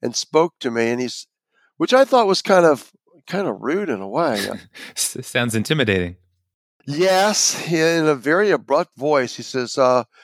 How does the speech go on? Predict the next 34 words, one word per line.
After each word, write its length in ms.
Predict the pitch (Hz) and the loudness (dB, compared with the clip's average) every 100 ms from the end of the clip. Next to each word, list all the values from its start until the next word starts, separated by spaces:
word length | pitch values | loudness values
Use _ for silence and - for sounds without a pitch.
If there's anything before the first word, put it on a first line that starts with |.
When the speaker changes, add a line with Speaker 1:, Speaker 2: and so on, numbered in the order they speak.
| - _ _ _ _ | -20 _ _ _ _
Speaker 1:
"Mister 300 | 151 - 160 | -6 -2 0
Archer, 480 | 131 151 151 165 151 | 2 0 0 0 0
good 160 | 139 143 | -2 0
morning. 400 | 143 143 143 143 | 2 2 0 -4
Please 260 | - 151 | -6 -6
sit 300 | - 151 - | -4 -6 -4
down." 440 | - 127 123 127 131 _ _ _ _ _ _ _ - | 0 2 2 0 -8 _ _ _ _ _ _ _ -2
But 100 | 127 | 0
I, 140 | 147 | 2
I, 400 | 120 131 131 135 | 2 2 2 0
I, 260 | 139 127 127 | 0 0 0
I 40 | 127 | 0
didn't 300 | 120 104 92 | -4 -8 -14
sit 240 | - 95 - | -16 -16 -14
d-, 60 | - | -6
I 220 | 120 135 | 2 2
sat 380 | 127 - 135 127 | 2 -2 2 6
on 160 | 127 117 | 4 2
the 140 | 113 | -2
edge 200 | 120 - | -2 -2
of 80 | 113 | -6
the 100 | 107 | -6
chair. 460 | - 117 107 101 92 _ _ _ - - - _ _ _ _ _ | -6 -4 -2 -4 -12 _ _ _ -20 -20 -20 _ _ _ _ _
So 180 | - 233 | -4 0
about 260 | 226 214 196 | 2 2 0
four 280 | - 220 220 | -2 -2 2
minutes 360 | 214 196 - | 2 2 -2
passed, 560 | - 151 139 143 147 - | -2 2 2 2 -2 -4
and 100 | 143 | -2
Mister 260 | 156 - 151 | -2 -4 -8
S-, 220 | - 95 107 - - | -8 -8 -10 -12 -10
Sauls 460 | - 151 147 - | -2 0 0 0
looked 320 | 147 143 - | -2 -2 0
up 240 | 135 123 | 2 2